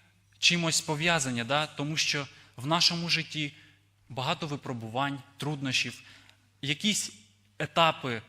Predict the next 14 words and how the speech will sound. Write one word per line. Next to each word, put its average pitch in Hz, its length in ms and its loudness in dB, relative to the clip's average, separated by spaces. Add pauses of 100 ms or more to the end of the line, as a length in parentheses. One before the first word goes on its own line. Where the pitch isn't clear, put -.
християнства 151 720 -2
були 135 240 -6
більш 151 380 -2
легкими, 147 600 -4 (300)
період 156 340 0
благодаті, 131 760 0
свободи. 131 680 -4 (220)
Якісь 151 420 -4
етапи 156 320 -2
пер-, 139 300 -8
християнства 147 760 -2
були 135 300 -6 (420)
дуже 175 340 0
складними: 156 720 -2